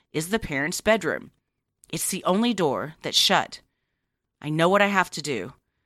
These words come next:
so I slowly begin walking down the seemingly endless hallway to the door. I spend probably five minutes standing there and crying because I don't know what will happen if I knock. Finally, I get the nerve up to rap on the door,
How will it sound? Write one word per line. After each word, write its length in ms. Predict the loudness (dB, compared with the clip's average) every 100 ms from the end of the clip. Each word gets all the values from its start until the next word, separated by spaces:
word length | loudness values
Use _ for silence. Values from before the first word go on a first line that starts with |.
| _ _
so 200 | -2 2
I 100 | 2
slowly 520 | 0 -2 2 4 4
begin 320 | 2 2 2 4
walking 380 | 2 2 -2
down 180 | -2 -2
the 80 | -2
seemingly 640 | -4 -2 0 2 2 -2 -2
endless 340 | 0 2 0
hallway 340 | 0 0 2 -2
to 100 | -2
the 100 | -2
door. 380 | -2 -2 -4 -8 _ _ _ _ _ -8
I 100 | -8
spend 300 | 0 0 2
probably 420 | 2 0 0 -2
five 380 | 2 4 4 4
minutes 280 | 0 -2 -4
standing 380 | 0 2 2 0
there 140 | -2
and 100 | -4
crying 480 | 0 2 2 -2 -12 _ _ _ -8
because 240 | -6 -4 -2
I 120 | 2
don't 140 | 4 4
know 100 | 6
what 120 | 6
will 80 | 4
happen 320 | 2 0 0
if 120 | -2 0
I 80 |
knock. 420 | 2 2 2 -2 -18 _ _ _ _ _ _ 0
Finally, 480 | 2 4 2 0 -2 -6
I 80 |
get 200 | -2 0
the 60 | 2
nerve 220 | 4 4
up 160 | 2 0
to 140 | -2
rap 200 | 0 0
on 100 | 0 -4
the 60 |
door, 340 | -2 -2 -2